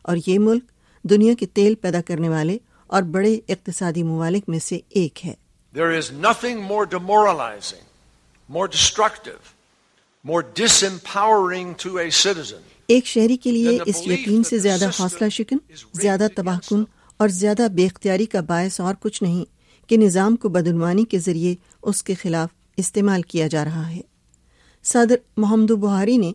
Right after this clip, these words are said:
Speaker 1: گزشتہ برس اپنی انتخابی مہم میں وعدہ کیا تھا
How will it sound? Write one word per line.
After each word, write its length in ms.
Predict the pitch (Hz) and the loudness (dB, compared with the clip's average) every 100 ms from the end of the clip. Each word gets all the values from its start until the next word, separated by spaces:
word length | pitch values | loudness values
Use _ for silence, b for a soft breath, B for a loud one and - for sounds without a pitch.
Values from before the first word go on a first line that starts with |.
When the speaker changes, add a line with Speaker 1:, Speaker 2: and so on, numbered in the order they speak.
| _ _ _ _ _ _ | _ _ _ _ _ _
Speaker 1:
گزشتہ 360 | 190 190 214 262 | -2 0 2 2
برس 320 | 240 240 - | 2 0 -2
اپنی 220 | 214 208 208 | -4 -2 -2
انتخابی 520 | 196 190 202 190 180 196 | -2 -4 -4 -4 -2 0
مہم 240 | 180 202 | 0 0
میں 140 | 196 | 0
وعدہ 280 | 170 165 185 202 | 0 -2 -2 -4
کیا 160 | 185 180 | -4 -6
تھا 200 | 180 | -6